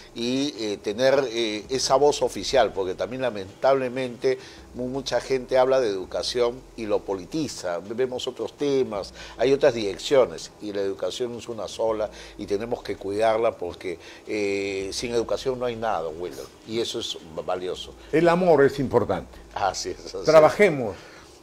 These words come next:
Speaker 2: el tema de la educación con amor a los niños, a los jóvenes y con amor al país, soñando de que los futuros ciudadanos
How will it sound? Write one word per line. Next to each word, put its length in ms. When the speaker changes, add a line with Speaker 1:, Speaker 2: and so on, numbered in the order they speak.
Speaker 2:
el 260
tema 320
de 100
la 100
educación 520
con 240
amor 320
a 80
los 180
niños, 460
a 80
los 160
jóvenes 420
y 40
con 160
amor 340
al 140
país, 340
soñando 680
de 200
que 300
los 160
futuros 440
ciudadanos 500